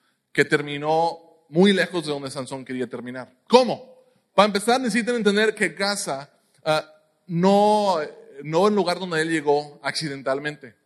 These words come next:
Gaza era una ciudad de lo, de los filisteos, una ciudad enemiga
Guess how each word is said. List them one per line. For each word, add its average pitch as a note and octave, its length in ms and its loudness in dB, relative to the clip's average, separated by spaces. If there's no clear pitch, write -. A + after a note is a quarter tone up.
Gaza A3 540 2
era A3+ 460 2
una F#3 240 0
ciudad G3 760 -2
de D#3+ 160 -2
lo, D#3 160 -2
de D3+ 160 -2
los C#3+ 180 -6
filisteos, E3+ 580 -4
una F#3+ 160 -4
ciudad F3 440 -2
enemiga E3 580 -4